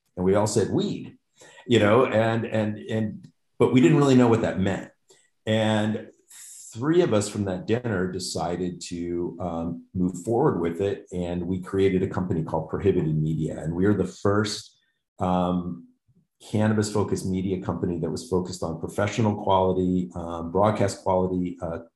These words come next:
cannabis content. Um, we created the first multi-platform video, uh, network for cannabis content.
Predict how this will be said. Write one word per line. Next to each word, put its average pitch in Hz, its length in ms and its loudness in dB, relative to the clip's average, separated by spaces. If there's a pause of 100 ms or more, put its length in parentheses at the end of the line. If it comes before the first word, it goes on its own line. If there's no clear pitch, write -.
(100)
cannabis 85 380 -6
content. 80 580 -8 (480)
Um, 90 400 0
we 101 140 0
created 101 400 2
the 117 40 -2
first 107 300 0
multi-platform 90 1040 -2
video, 92 640 0 (100)
uh, 87 180 -4
network 92 600 -2 (320)
for 92 500 2
cannabis 90 400 0
content. 80 720 -4